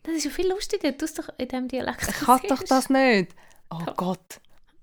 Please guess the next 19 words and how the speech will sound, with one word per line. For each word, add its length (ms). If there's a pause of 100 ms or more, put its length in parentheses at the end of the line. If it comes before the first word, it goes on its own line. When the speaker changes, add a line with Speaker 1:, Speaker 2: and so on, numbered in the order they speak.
(280)
Speaker 2:
Und 140
wie 280
ich 80
halt 340
bin, 200
muss 340
ich 100
meinen 160
Senf 360
dazugeben. 760 (560)
Speaker 1:
Ja. 180
Speaker 2:
Grundsätzlich 760
<laughs> 40
ist 240
es 160
ja 140
anatomisch 760
ziemlich 540
einfach. 580